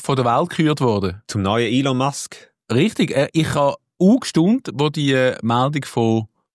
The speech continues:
Speaker 1: Bloomberg,
Speaker 2: Mhm.
Speaker 1: glaub, gekommen ist, von dem U-S-Finanzdienst,
Speaker 2: Mhm.
Speaker 1: dass der Larry Ellison eben jetzt der reichste Mensch ist, mit irgendwie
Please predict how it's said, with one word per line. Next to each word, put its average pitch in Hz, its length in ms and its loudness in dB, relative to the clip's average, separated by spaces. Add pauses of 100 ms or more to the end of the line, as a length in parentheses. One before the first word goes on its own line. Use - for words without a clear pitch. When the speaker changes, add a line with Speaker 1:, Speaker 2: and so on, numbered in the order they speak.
(300)
Speaker 1:
Bloomberg, 165 600 2 (260)
Speaker 2:
Mhm. 90 60 -6
Speaker 1:
glaub, 113 220 0
gekommen 127 380 0
ist, 170 100 -6
von - 200 -6
dem 107 340 0 (240)
U-S-Finanzdienst, 107 920 -2
Speaker 2:
Mhm. 101 360 -2 (240)
Speaker 1:
dass - 160 -8
der 113 100 0
Larry 110 320 2
Ellison 170 540 2 (240)
eben 127 160 0
jetzt 120 180 -2
der 107 60 0
reichste 113 320 -2
Mensch 110 260 0
ist, 190 280 -4
mit 110 240 0
irgendwie 101 540 2